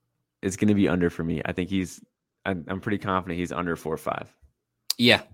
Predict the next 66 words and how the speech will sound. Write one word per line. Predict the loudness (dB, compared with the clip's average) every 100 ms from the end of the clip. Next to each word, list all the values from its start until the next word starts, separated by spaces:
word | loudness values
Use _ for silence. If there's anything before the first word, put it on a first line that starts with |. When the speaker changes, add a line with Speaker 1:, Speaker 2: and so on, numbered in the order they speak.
| -4
Speaker 2:
I | 0
think | 2
I'm | 2 2
there | 0 -2
too. | -2 2
There | 2
was | 4 4 4
some | 2
skepticism | 0 -2 -4 -4 -6 -4 -4 -4 -2 -2
that, | -4 -6
like, | -10 -10
he | -8
might | -8 -8 -8
run | -10 -10
higher | -10 -10 -10
than | -8
that, | -8 -4
but | -4
I |
think | -2 -4
he's, | -2 -6 -6 -12
he's | -14 -12
seen | -8 -6 -6 -6
all | -6
of | -8
it. | -6
I |
think | -4
he | -2
knows | -2 -4 -4
all | -6
of | -8 -8
it. | -6
I |
think | -2 -2
he's | -2
training | -2 -2 -2
his | -4 -2
ass | 0 0 0
off | 0 0 -4
to |
hit | -4 -4
a | -4
low | -4 -4
number. | -2 -2 -2
Speaker 1:
Mm-hmm. | -2 -4 4
Speaker 2:
It | 6 8
might | 6 4 4
be | 4
more | 4 4 2
like | 0 -6
four | -8 -8 -6
four | -6 -6
eight | -2 -4 -4
or | -10 -10
four | -10 -10
four | -10 -12
nine | -10 -6 -2 0 0
or |
something | -2 -4 0
Speaker 1:
That's | 0 0
Speaker 2:
like |
Speaker 1:
what | 0
I'm | 0
Speaker 2:
that. |
Speaker 1:
thinking. | 0 -2 -6